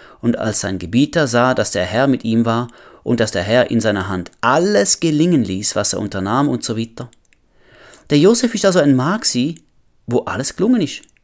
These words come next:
Das Prinzip ist wieder das gleiche. Der Segen vom Abraham wird sichtbar. Äh, so sichtbar, dass auch die Menschen um den Josef herum bemerkt haben, dass ihm alles gelungen ist. Da ist es Geschicklichkeit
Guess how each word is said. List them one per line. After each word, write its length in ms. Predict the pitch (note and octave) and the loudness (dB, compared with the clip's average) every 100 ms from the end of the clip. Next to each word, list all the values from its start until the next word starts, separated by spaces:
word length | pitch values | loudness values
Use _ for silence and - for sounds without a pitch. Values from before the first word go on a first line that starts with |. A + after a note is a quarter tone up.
| _ _ | _ _
Das 100 | - | -4
Prinzip 600 | D#3 D#3+ - F3+ F#3 - | 2 2 2 -2 -2 -2
ist 260 | E3+ - | -2 0
wieder 200 | C#3+ F3+ | 0 0
das 160 | D#3+ - | 0 -4
gleiche. 320 | D#3 D#3+ A2 - - - | -4 -4 -6 -12 -20 -4
Der 100 | A#2+ | -2
Segen 420 | A#2+ B2+ D3 - D#3 | 0 0 0 -2 0
vom 200 | D#3+ - | 0 0
Abraham 680 | A2+ A#2+ B2 B2 A#2+ A#2 A2+ | 0 0 2 2 2 0 2
wird 200 | A#2 A#2 | 0 0
sichtbar. 640 | A#2 A#2 - A2+ G2 - | -4 -4 -6 -4 -4 -2
Äh, 100 | B2 | 0
so 280 | A#2 D#3 G#3+ | 2 2 0
sichtbar, 640 | G#3+ D#3 F3 - E2+ F#2 C#3 - - - | 0 -2 -2 -6 -4 -4 -6 -12 -20 -2
dass 180 | C#3+ D3 | 2 4
auch 160 | C#3 | 2
die 60 | B2+ | 2
Menschen 320 | C3+ F#3 F#3 | 0 2 2
um 160 | D#3 D3 | 2 2
den 100 | B2+ | 4
Josef 380 | B2+ A2 G#2+ - | 2 2 -4 0
herum 320 | F3+ E3 A2 - - _ | 2 2 0 -10 -20 _
bemerkt 460 | G#2+ G2+ B2 - B2+ | 0 0 -2 -2 -4
haben, 180 | C3+ | -4
dass 180 | F#2+ F#2 | -4 -6
ihm 120 | F#2 - | -6 -8
alles 340 | G2+ A#2+ - | -6 -4 -4
gelungen 280 | A2+ A2 A#2+ | -2 -2 -2
ist. 240 | G2+ - - _ _ _ _ - | -6 -10 -20 _ _ _ _ 2
Da 260 | A#2 D#3 | 4 6
ist 160 | E3+ C3 | 2 -2
es 120 | D#3 | -4
Geschicklichkeit 840 | - B2+ - C#3 - C3 G2+ - | -2 -4 -4 -8 -6 -4 -4 -6